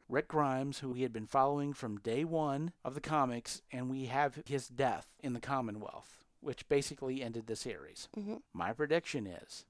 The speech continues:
Speaker 1: that we have been swerved, and that the series Walking Dead is gonna end with the death of Daryl Dixon.
Speaker 2: Ooh, and the riots happen. <laughs>
Speaker 1: Well, the
Speaker 2: They've been
Speaker 1: show
Speaker 2: saying it for years.
Speaker 1: But the show will be over by then.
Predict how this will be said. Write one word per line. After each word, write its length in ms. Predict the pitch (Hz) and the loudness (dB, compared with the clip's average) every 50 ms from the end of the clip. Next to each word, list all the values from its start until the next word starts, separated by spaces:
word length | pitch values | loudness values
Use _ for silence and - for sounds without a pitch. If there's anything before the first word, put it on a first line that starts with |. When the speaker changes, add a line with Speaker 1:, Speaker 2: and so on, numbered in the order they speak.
| _ - | _ -14
Speaker 1:
that 100 | - - | -12 -8
we 160 | 95 110 131 | -6 -2 -2
have 160 | 143 143 131 131 | 0 -2 0 0
been 200 | 151 143 143 139 | 0 0 0 -2
swerved, 680 | - - - 151 147 139 117 85 - - _ - - _ _ _ _ - | -4 -4 -2 0 0 0 0 -2 -6 -8 _ -20 -20 _ _ _ _ -10
and 200 | - 117 120 120 | -6 -6 -2 2
that 200 | 127 131 139 - - - | 2 2 2 0 -4 -8
the 140 | 120 113 | -10 -8
series 600 | 107 - - 139 143 151 160 160 156 156 139 - | -6 -2 2 2 2 2 2 0 -2 -4 -6 -8
Walking 460 | 151 139 127 131 139 139 - 151 139 127 | -8 0 2 2 2 2 0 -2 -2 0
Dead 260 | 127 135 131 127 113 | 0 0 0 0 -2
is 120 | 110 - | -4 -6
gonna 220 | - 123 117 120 - - | -6 -6 -6 -6 -8 -8
end 240 | 127 123 123 123 117 | -6 -6 -6 -6 -8
with 120 | 113 - | -10 -14
the 60 | - | -12
death 260 | 107 - 117 117 - - | -10 -8 -8 -8 -8 -10
of 80 | 104 | -10
Daryl 300 | - 107 104 104 101 - | -8 -8 -8 -8 -8 -10
Dixon. 440 | - - - - - - - - - - _ _ - - - - - - | -10 -12 -12 -10 -12 -12 -12 -14 -16 -20 _ _ -16 -16 -16 -16 -8 -4
Speaker 2:
Ooh, 440 | - 214 233 254 247 214 185 175 180 - - - _ _ _ _ _ - - 185 | -2 0 0 2 2 4 2 2 0 -2 -10 -20 _ _ _ _ _ -16 -10 -6
and 280 | - - 202 196 202 202 | -4 0 0 0 2 2
the 60 | 202 190 | 0 0
riots 360 | 185 185 196 190 190 - - - | 0 0 0 -2 -2 -4 -6 -6
happen. 440 | 190 - - - - 208 185 175 - _ | -8 -8 -8 -10 -10 -10 -10 -12 -16 _
<laughs> 460 | _ _ _ _ _ - 226 - - 254 240 262 262 - 240 262 - - 254 - 285 - _ - - | _ _ _ _ _ -2 0 4 6 12 12 12 12 12 12 12 10 8 4 4 0 -12 _ 0 4
Speaker 1:
Well, 280 | 123 135 147 147 151 143 | 6 10 12 12 10 10
the 100 | 135 135 | 8 2
Speaker 2:
They've 160 | - - - | 2 6 8
been 100 | - 208 208 | 8 8 8
Speaker 1:
show 40 | - | 8
Speaker 2:
saying 220 | - 240 233 247 | 6 6 6 6
it 100 | 254 247 | 4 4
for 80 | - 269 | 2 0
years. 580 | 254 247 254 254 220 202 202 214 226 - - 262 - _ _ - _ - 123 | 0 2 4 4 6 6 6 4 4 0 -4 -6 -10 _ _ -20 _ -10 -6
Speaker 1:
But 140 | 135 127 - | -6 -4 -4
the 80 | - | 0
show 240 | - - - 123 120 | 0 0 0 2 0
will 80 | 123 127 | -2 -2
be 200 | 123 135 135 147 | 0 2 4 4
over 240 | 160 175 160 160 139 | 4 4 2 0 -2
by 240 | 120 123 120 117 110 | -2 0 0 0 -2
then. 320 | 117 120 120 123 120 | -4 -6 -6 -8 -6